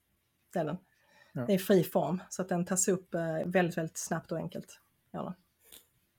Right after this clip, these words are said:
Speaker 1: Eh,
Speaker 2: Mm.
Speaker 1: fantastiskt effektivt. Ehm, protein,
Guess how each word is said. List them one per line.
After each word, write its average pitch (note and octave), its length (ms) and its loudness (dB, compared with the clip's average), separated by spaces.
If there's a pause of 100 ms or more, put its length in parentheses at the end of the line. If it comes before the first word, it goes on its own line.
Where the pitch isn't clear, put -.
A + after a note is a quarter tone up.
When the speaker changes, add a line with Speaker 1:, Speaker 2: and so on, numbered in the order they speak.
(920)
Speaker 1:
Eh, F#3+ 80 0
Speaker 2:
Mm. F3 100 4
Speaker 1:
fantastiskt F3 500 -4
effektivt. F3 580 -8 (1160)
Ehm, F#3 760 4 (2000)
protein, A3+ 600 6